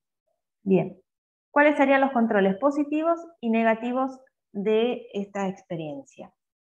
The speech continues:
Em, el control positivo siempre tiene que ser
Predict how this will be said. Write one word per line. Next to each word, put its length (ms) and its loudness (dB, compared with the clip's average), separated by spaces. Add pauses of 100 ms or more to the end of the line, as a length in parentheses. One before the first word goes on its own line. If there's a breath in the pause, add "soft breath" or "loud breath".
(1600)
Em, 920 6 (240)
el 140 0
control 320 2
positivo 600 0 (300)
siempre 760 -4 (480)
tiene 240 -4
que 120 -6
ser 420 -2